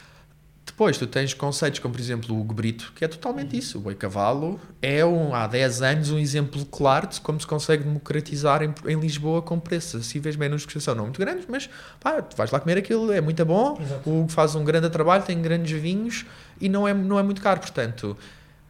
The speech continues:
Speaker 1: o que eu quero dizer com isto, para, para não tentar fugir muito à tua pergunta, é,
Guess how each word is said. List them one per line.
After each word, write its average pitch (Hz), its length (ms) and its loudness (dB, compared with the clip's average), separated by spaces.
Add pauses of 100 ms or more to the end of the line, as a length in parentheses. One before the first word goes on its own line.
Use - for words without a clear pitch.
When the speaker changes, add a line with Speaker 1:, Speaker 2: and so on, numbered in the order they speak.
(220)
Speaker 1:
o 139 120 -4
que 180 80 2
eu 165 80 4
quero 180 180 2
dizer 156 320 0
com 160 100 -2
isto, 160 140 -2
para, 143 220 -2
para - 180 -6
não 151 140 -2
tentar 139 260 -4
fugir 135 200 -6
muito 139 180 -4
à - 20 -2
tua 139 160 -4
pergunta, 160 340 -2
é, 139 160 0